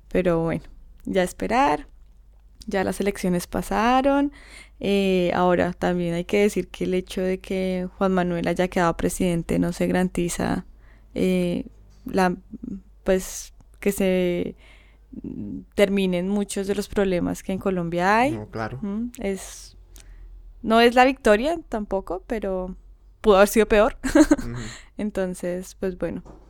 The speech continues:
Speaker 1: bueno, y igual no, no, no puedo hablar mucho porque igual, eh, mucha gente estaba con Zuluaga y así, igual la votación fue, la diferencia entre uno y el otro no fue, no fue tan extensa.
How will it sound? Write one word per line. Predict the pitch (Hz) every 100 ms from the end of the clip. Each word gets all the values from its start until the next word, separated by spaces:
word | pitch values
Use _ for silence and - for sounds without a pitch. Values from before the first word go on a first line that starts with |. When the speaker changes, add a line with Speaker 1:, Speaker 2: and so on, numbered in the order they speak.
| - - - _ -
Speaker 1:
bueno, | - - -
y | - 214
igual | 208 190 180
no, | 190 180
no, | 180
no | 214 180
puedo | - 196
hablar | 185 190
mucho | 196 196 -
porque | - -
igual, | 240 175 - 190 190 185 - - - - _ - - - - -
eh, | 190 185 180 175 175 - -
mucha | 202 -
gente | 190 185
estaba | 190 - 185
con | - 202
Zuluaga | - 180 196 233 233 226 220 220
y | 202
así, | 185 240 254 247 - -
igual | 95 - - - - - -
la |
votación | 190 190 196 - 175
fue, | - 190 180 190 - - - -
la | 220 208
diferencia | 208 208 196 190 208
entre | 208 220
uno | 190 180
y |
el | 196 190
otro | - 240
no | 220 185
fue, | - 175 175 185 185 - _ - - - - -
no | 190
fue | - 190
tan | 180
extensa. | 190 - - - -